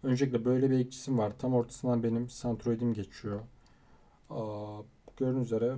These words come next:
biraz basit olacak. Dört yüz otuz üç milimetre. Gördüğünüz gibi sentroid de tam bu cismin orta noktasından geçiyor. Aa, hemen burada hızlıca hesaplayacak olursam,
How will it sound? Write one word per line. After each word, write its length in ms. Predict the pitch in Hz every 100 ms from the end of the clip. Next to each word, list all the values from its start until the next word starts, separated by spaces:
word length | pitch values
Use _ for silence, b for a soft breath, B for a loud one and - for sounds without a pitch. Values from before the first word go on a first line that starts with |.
| 123
biraz 280 | 120 117 -
basit 280 | 120 - 107
olacak. 340 | 95 - 123 - - - - - - - _ _ - _ -
Dört 280 | 117 110 123
yüz 20 |
otuz 260 | 117 -
üç 140 | 120 -
milimetre. 640 | 104 101 98 - 113 123 131 - b b b b b b -
Gördüğünüz 300 | 127 127 143
gibi 60 | 139
sentroid 460 | 127 127 147 143
de 80 | 143
tam 220 | 139 139
bu 80 | 143
cismin 380 | 135 - 151 156
orta 280 | 131 113 135
noktasından 460 | 123 123 147 131
geçiyor. 440 | 107 95 - 117 - - - - - - b b b b b -
Aa, 260 | 139 113 123
hemen 280 | 160 156
burada 220 | 147 139 143
hızlıca 580 | 143 131 135 135 135
hesaplayacak 580 | 135 131 131 127 131 127
olursam, 400 | 135 127 - 110